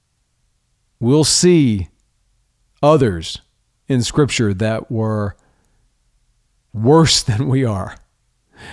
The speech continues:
We'll see those that are better than we are. We'll see one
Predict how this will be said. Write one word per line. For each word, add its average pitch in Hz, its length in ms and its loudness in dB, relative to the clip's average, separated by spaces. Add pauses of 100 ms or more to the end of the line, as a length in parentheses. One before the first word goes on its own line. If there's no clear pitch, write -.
(100)
We'll 139 180 2
see 151 380 4
those 135 440 2
that 127 260 0
are 117 380 -4 (380)
better 160 300 6
than 123 220 2
we 110 140 -2
are. 90 200 -6
We'll 113 160 -4
see 147 500 2 (260)
one 110 640 0